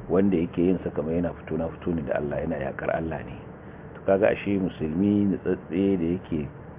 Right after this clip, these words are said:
kula da addininsa zai ji nauyi, zai, zai wahala ya miƙa wuya akan irin wannan. To sai a zo a ce, a, ko musulmi kun ƙi karɓa, wasu da ba musulmi sun karɓa, su ɗin ma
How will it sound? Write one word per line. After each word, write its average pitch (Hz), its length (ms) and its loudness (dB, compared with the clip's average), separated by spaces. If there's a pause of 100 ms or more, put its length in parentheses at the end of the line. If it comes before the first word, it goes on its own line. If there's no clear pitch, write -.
(120)
kula 85 280 4
da 87 100 6
addininsa 87 520 -4
zai 104 200 2
ji 85 380 -4
nauyi, 98 500 2
zai, 101 220 4 (180)
zai 127 120 2
wahala 82 440 2
ya 71 100 -6
miƙa 85 280 -4
wuya 82 260 0
akan - 160 -6
irin 78 160 -6
wannan. 65 260 -8 (600)
To 82 80 -10
sai 101 100 6
a 95 60 10
zo 98 100 6
a 85 100 6
ce, 92 380 2 (460)
a, 76 220 2
ko 98 260 2
musulmi 85 360 -2
kun 95 160 -2
ƙi 95 80 -2
karɓa, 90 480 2
wasu 92 300 -2
da 80 80 2
ba 73 140 -2
musulmi 80 400 -6
sun 98 160 0
karɓa, 90 400 -2 (100)
su 139 140 0
ɗin 143 120 4
ma 120 160 10